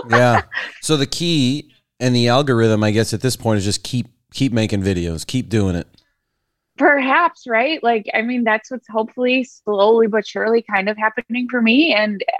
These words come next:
Speaker 2: yeah, I think what keeps me going is more just, like, those comments, people that, like, really have been helped, you know? Like, I'm just so happy that I could provide,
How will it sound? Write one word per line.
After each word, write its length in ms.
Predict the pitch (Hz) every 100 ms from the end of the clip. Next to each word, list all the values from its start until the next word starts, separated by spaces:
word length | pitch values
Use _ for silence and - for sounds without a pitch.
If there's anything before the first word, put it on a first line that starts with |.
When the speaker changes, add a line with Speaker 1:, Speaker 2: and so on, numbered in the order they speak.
| -
Speaker 2:
yeah, 420 | - 247 330 185
I 120 | - 196
think 200 | 294 254
what 140 | 254
keeps 240 | 269 -
me 120 | 226 214
going 340 | 226 214 185
is 100 | 180
more 160 | 196 202
just, 200 | 185 -
like, 140 | 180 -
those 240 | 156 - -
comments, 440 | 180 196 180 175 -
people 280 | 196 190 185
that, 200 | 165 -
like, 200 | 156 156 _ _
really 720 | 185 185 214 190 190 180 175 180 _ _ _
have 240 | - 196 170
been 120 | 175
helped, 380 | 175 165 233 _ _ _ -
you 100 | 240
know? 220 | 247 277
Like, 260 | 240 190 -
I'm 280 | 208 214 202
just 200 | 202 190
so 160 | 202 196
happy 280 | 170 175 185
that 120 | 180
I 40 |
could 160 | 170 170
provide, 560 | 180 160 170 175 175